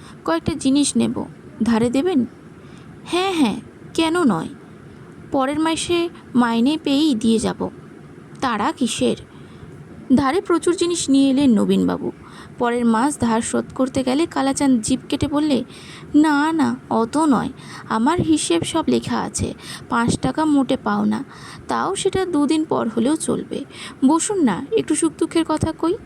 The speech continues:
টাকা পয়সার কথা থাক।" নবীনবাবু খুবই অবাক হলেন। পাঁচ টাকা পাও না বলে কি লোকটা?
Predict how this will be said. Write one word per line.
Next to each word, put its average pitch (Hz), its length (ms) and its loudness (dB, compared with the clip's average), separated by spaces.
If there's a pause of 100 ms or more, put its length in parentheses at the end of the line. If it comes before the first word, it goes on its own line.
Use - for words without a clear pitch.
(300)
টাকা 208 220 -2
পয়সার 302 440 0
কথা 359 200 -2
থাক।" 180 280 -4 (720)
নবীনবাবু 339 500 4
খুবই 311 280 2 (100)
অবাক 233 440 0
হলেন। - 300 -2 (460)
পাঁচ 277 260 -2
টাকা 339 220 0
পাও 294 300 0
না 311 300 0 (360)
বলে 359 300 2
কি 320 120 2
লোকটা? - 380 -2